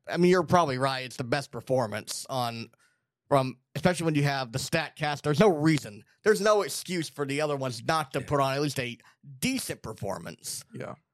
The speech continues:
Speaker 1: They're
Speaker 2: I
Speaker 1: collecting a paycheck is what they're
Speaker 2: <laughs> You're
Speaker 3: They
Speaker 2: not
Speaker 3: got,
Speaker 2: wrong.
Speaker 3: they saw Disney and was like, "Ooh, money."
Speaker 2: Money.
Speaker 1: Like, I don't have to, I have to put forth minimal effort.
Speaker 3: Yeah.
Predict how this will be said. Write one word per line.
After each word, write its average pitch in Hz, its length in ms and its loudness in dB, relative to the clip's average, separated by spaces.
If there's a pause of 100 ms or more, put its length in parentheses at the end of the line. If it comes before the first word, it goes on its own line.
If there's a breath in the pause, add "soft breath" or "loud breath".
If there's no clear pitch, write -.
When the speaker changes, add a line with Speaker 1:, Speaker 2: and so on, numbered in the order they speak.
(160)
Speaker 1:
They're 233 120 4
Speaker 2:
I - 40 2
Speaker 1:
collecting 165 320 2
a 123 60 -6
paycheck 117 580 -4
is 123 80 -4
what 139 100 0
they're 160 300 2
Speaker 2:
<laughs> - 60 -20 (760 loud breath)
You're 110 120 2
Speaker 3:
They 107 60 10
Speaker 2:
not 95 120 6
Speaker 3:
got, 113 80 -2
Speaker 2:
wrong. 80 180 -6 (140)
Speaker 3:
they 147 160 0
saw 165 240 -6
Disney 123 540 -4
and 110 120 -2
was 110 160 -4
like, 107 200 -4 (100)
"Ooh, 104 240 4 (180)
money." 113 440 0
Speaker 2:
Money. 196 580 0
Speaker 1:
Like, 131 120 4
I 123 80 0
don't 170 200 4
have 135 100 2
to, - 100 -6
I 151 40 0
have 170 80 0
to 156 80 -6
put 156 220 0
forth 147 320 4
minimal 165 440 4
effort. 185 320 0
Speaker 3:
Yeah. 131 260 2